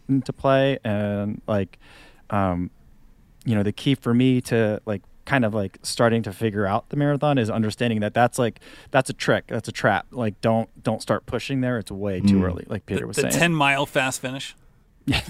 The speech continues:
Speaker 1: Yeah.
Speaker 2: Yeah, it's like, whoa. And then the, the idea, I talk about this a lot about the Boston course, you, the idea of banking time, like, literally running faster to have seconds, like, squirreled away to your goal time versus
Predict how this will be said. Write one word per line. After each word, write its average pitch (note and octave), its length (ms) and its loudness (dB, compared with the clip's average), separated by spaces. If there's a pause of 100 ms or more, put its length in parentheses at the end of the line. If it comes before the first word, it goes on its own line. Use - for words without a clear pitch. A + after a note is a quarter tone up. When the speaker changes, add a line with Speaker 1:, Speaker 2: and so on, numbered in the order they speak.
(200)
Speaker 1:
Yeah. E3 260 -6 (240)
Speaker 2:
Yeah, F#2 280 2
it's - 120 -10
like, E2 120 -4
whoa. F#2 300 0 (160)
And A#2+ 160 2
then C3 80 8
the, B2+ 200 6 (120)
the B2+ 100 4
idea, C3+ 440 2 (280)
I A#2 100 -2
talk C3 180 2
about A2+ 160 2
this G#2+ 160 -4
a G2+ 40 0
lot F#2+ 240 -2 (120)
about F2+ 320 -6
the F2+ 80 -8
Boston F2 360 -2
course, E2+ 540 -6 (200)
you, A2+ 300 -4 (160)
the A2 140 0
idea G#2 160 4
of E2+ 100 0
banking G2+ 400 2
time, F2 520 -4
like, F2+ 160 -6
literally F#2+ 480 2
running E2+ 300 -4
faster E2+ 520 -4
to E2 80 -2
have E2 180 -4
seconds, F2 560 -4 (640)
like, F2 200 -6
squirreled F#2 480 2
away E2+ 260 2
to - 160 -4
your E2 100 0
goal F2 280 -2
time G2+ 340 -2 (260)
versus G2+ 640 2